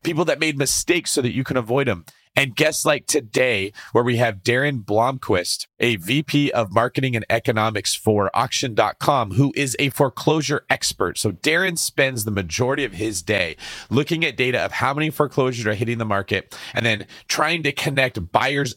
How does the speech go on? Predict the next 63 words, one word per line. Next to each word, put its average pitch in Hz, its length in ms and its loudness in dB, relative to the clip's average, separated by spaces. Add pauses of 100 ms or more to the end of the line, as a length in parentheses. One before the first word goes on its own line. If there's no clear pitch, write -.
of 196 180 2
those 151 220 2
foreclosures 123 640 0
with 120 240 -2
the - 100 -2
inventory 113 420 0
that's 98 140 -4
being 104 200 0
released. 110 420 0
So 101 240 2 (400)
Dave 135 340 2
and 127 140 2
I 113 220 2
get 107 200 0
into 107 240 0
some 101 220 -2
pretty 143 260 0
deep 113 240 0
information 104 600 0
about 90 340 -2 (200)
how 131 220 2
many 135 180 -2
properties 117 460 2
are 110 60 2
going 104 240 2
to 104 80 -2
foreclosure, 104 520 2
what 113 220 2
happens 127 420 0
once 113 220 0
they 107 140 0
get 104 240 0
there, 104 160 4
if 90 120 -6
you 123 120 2
want 123 120 2
to 107 60 0
buy 104 240 2
those, 107 260 0
what 90 220 2
you 101 140 -2
need 101 200 0
to - 100 -4
do, 95 340 0 (340)
as 113 180 0
well 113 120 2
as 92 100 -2
what 113 260 2
we 143 120 -2
think 123 240 -2
is 113 100 -2
going 104 200 0
to 95 80 -2
happen 98 440 0
in 90 200 -2
the 92 100 -2
future. 131 360 -4
So 98 180 0
this 113 180 -2
was 127 100 2
a 110 80 2
fascinating 139 600 0
conversation. 104 680 0